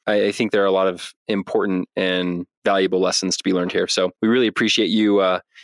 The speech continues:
you know, sharing your experience with us and coming on the show. Before we let you go, is there any last parting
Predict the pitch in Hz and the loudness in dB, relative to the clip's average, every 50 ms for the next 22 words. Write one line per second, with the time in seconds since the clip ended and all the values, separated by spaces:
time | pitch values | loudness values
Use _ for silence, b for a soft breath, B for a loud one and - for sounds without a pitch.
0 | B B B _ - 98 98 92 - - 113 107 110 107 101 95 - - - 123 | B B B _ -4 -2 -2 0 0 0 0 2 2 0 0 -2 -2 -2 -2 -2
1 | 120 120 - - 117 117 110 107 - 101 92 - 104 110 107 101 95 92 - - | -2 -2 -2 -2 -2 0 0 0 0 -4 -4 -2 -2 0 0 0 0 0 0 0
2 | 104 101 98 92 90 b b b b b b - - 101 - 139 143 143 131 87 | 2 2 2 0 0 b b b b b b -8 -6 -4 0 2 2 2 2 2
3 | 117 104 123 131 127 110 101 101 110 113 120 113 107 107 104 - - - - - | 0 0 2 2 2 2 2 0 0 0 0 0 0 0 -2 -4 -6 -8 -4 -4
4 | 117 117 110 107 104 101 | -2 -2 0 -2 -2 -4